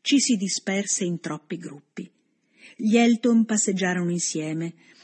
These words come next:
mister Knightley si occupò di Miss Bates e Jane. Emma e Harriet appartennero in esclusiva a Frank Churchill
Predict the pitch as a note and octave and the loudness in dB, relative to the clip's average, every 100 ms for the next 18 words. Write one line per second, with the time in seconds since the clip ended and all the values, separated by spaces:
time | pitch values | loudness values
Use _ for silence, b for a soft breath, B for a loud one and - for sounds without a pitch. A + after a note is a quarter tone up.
0 | b G#3 A3+ A3+ A3+ A3 G#3+ G#3+ A3+ A#3+ | b 4 6 6 2 2 2 2 2 2
1 | C4 A#3+ B3 A3+ A#3 G#3 G3+ F#3 F3+ F3+ | 2 2 0 -2 -2 -2 -2 -2 -2 -2
2 | F3+ F#3 F#3+ B3+ C#4+ - - G#3 G3 D#3+ | -2 -2 -2 0 -2 -4 -4 -4 -4 -6
3 | C#3+ D#3+ D#3+ E3+ b b b b _ - | -6 -6 -8 -8 b b b b _ -2
4 | A3 F#3+ D#3 E3 G3+ A3 C#4 D4+ D4+ C#4+ | 0 2 -2 -4 -2 0 0 0 -2 -6
5 | B B - A#3+ C#4 B3+ - G3+ F3+ E3+ | B B -6 -4 -2 -2 -2 -2 -2 -2
6 | E3 F#3 G3+ - B3 B3 D4 D4+ - A#3+ | -2 -2 -2 -2 -2 2 0 0 -4 -6
7 | - - F3 F3+ - E3+ D#3 D#3+ - E3+ | -6 -8 -8 -8 -8 -8 -8 -10 -10 -10